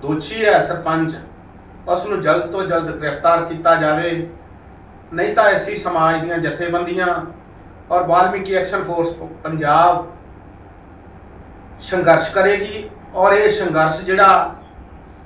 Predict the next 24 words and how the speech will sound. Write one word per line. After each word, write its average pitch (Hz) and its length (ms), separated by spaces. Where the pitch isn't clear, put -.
ਪੱਚੀ 185 560
ਤਰੀਕ 185 260
ਨੂੰ 185 160
ਜਿਹੜਾ 185 200
ਰੱਖਿਆ - 380
ਗਿਆ 180 200
ਲੋਹੀਆਂ 208 280
ਵਿਖੇ, 180 480
ਸੋ 180 140
ਐਸ 185 180
ਸੀ - 120
ਸਮਾਜ 185 380
ਦੀਆਂ 185 160
ਸਾਰੇ 214 340
ਦੀਆਂ 208 240
ਜਥੇਬੰਦੀਆਂ 170 640
ਜਿਹੜੀਆਂ 170 300
ਉੱਥੇ 165 200
ਪਹੁੰਚ 160 340
ਰਹੀਆਂ 180 360
ਵੱਡੀ 160 340
ਗਿਣਤੀ 175 300
ਦੇ 180 160
ਵਿੱਚ। 175 280